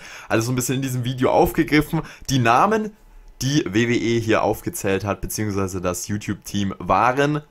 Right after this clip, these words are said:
Baron Corbin, Shinsuke Nakamura, Cesaro, Sami Zayn und Samoa Joe.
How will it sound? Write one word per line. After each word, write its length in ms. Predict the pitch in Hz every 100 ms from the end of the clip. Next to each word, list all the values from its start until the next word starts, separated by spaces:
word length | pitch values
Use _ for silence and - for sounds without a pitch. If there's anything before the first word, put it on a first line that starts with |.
| _ -
Baron 360 | 110 160 190
Corbin, 580 | 160 135 120 117 123 165 - _ _ _ _
Shinsuke 540 | - 151 185 - 151
Nakamura, 760 | 143 139 147 127 101 95 98 139 - _ _ _ _ _
Cesaro, 880 | - 135 110 98 90 98 110 190 220 _ _ _ _ _
Sami 540 | - - 127 135 127 107
Zayn 500 | 95 92 92 104 151 _ - _
und 220 | - 143 170
Samoa 640 | - 147 131 120 120 117
Joe. 560 | 98 92 87 85 82